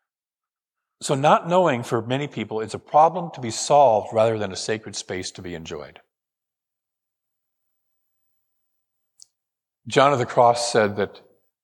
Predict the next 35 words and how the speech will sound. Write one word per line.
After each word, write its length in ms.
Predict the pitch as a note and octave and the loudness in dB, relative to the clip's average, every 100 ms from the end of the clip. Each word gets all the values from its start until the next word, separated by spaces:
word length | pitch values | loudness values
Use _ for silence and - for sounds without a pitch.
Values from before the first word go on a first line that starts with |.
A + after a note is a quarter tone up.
| _ | _
when 100 | - | -2
you're 100 | A2+ | 2
in 80 | A2 | 2
the 80 | G#2 | 4
dark, 200 | A2 A#2+ | 4 4
he 100 | C3 | 2
was 100 | A2 | -2
the 180 | G#2+ G2 _ _ | -4 -12 _ _
person 220 | A#2 - | -2 -2
who 60 | G2+ | 0
wrote 200 | G#2 - | 0 0
the 60 | |
book, 240 | G2 G#2 - | 0 0 2
The 80 | |
Dark 240 | G2 G2 - | 2 2 4
Night 180 | G2+ F#2+ | 2 2
of 60 | |
the 80 | F2 | 0
Soul, 640 | - A2+ G#2 E2 - - - | -2 2 2 2 -4 -18 -10
uh, 220 | A#2 E2+ F2+ A#2+ - | -4 -4 -4 -12 -8
another 180 | G2+ F#2 | -4 -4
Christian 340 | G2+ - G2 | -4 -6 -6
mystic 360 | F#2 - F2 F#2+ | -8 -6 -8 -6
around 120 | F2+ | -6
the 60 | |
same 240 | E2 G#2 F2+ | -2 -4 0
time 180 | G2 F2+ | -2 -2
as 120 | - | -6
Teresa 300 | G2+ F2+ F#2 | -8 -6 -6
of 80 | F2 | -6
Avila. 280 | F#2 G2 - - _ | -4 -6 -6 -14 _
They 120 | F#2 | -10
knew 140 | F#2+ F#2+ | -6 -4
each 180 | F2+ | -4
other. 180 | F2+ E2+ | -4 -4